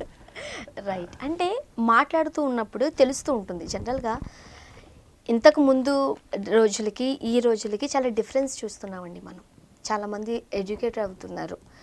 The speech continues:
జ్యోతిష్యాలను ఇంతకుముందు ఊళ్ళల్లో ప్రతి ఒక్కరూ నమ్మేవారు. పుట్టిన, ఒక బిడ్డ పుట్టిన వెంటనే పాప జాతకం ఏంటి అనేది తెలుసుకునేవారు. రైట్?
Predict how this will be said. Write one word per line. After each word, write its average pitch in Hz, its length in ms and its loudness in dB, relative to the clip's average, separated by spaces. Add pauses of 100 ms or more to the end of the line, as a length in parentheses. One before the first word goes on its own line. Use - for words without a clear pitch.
(280)
జ్యోతిష్యాలను 277 600 2
ఇంతకుముందు 240 480 -2
ఊళ్ళల్లో 226 580 0
ప్రతి 254 260 -4
ఒక్కరూ 269 320 0
నమ్మేవారు. 214 560 -4 (460)
పుట్టిన, 285 280 -2
ఒక 240 220 2
బిడ్డ 214 260 4
పుట్టిన 247 380 -2
వెంటనే 202 420 -6
పాప 220 320 0
జాతకం 226 500 -4
ఏంటి 220 260 -4
అనేది 214 240 -6
తెలుసుకునేవారు. 202 800 -10 (640)
రైట్? 208 300 -2